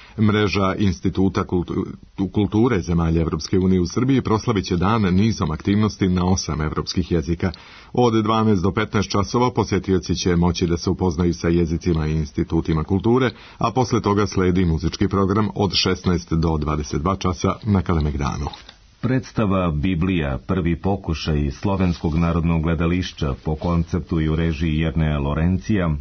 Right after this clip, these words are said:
Speaker 2: izvedena je na velikoj sceni Narodnog pozorišta u Beogradu u okviru pedeset prvog Bitefa.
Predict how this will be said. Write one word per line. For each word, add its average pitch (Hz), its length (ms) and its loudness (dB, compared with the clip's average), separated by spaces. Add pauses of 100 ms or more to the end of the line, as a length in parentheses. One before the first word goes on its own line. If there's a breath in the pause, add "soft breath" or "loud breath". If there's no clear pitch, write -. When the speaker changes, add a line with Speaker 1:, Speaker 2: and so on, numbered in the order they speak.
(120)
Speaker 2:
izvedena 101 540 0
je 78 140 0
na 73 100 0
velikoj 78 380 -2
sceni 80 300 0
Narodnog 73 440 -2
pozorišta 73 600 -2
u 65 120 -2
Beogradu 82 500 -2
u 95 160 0
okviru 82 320 -2
pedeset 65 480 -4
prvog 58 340 -6
Bitefa. 57 480 -6